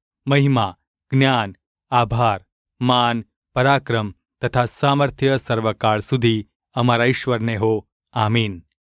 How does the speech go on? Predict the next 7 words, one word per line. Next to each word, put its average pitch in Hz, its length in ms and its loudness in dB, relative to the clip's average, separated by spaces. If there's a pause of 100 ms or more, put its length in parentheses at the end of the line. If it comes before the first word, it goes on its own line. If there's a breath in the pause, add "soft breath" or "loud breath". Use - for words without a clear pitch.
(340)
પછી 170 280 2
તે 185 140 2
વડીલોમાંથી 135 840 2
એકે 123 400 0
મને 113 200 0
પ્રશ્ન 127 380 -4
પૂછ્યો, 110 460 -6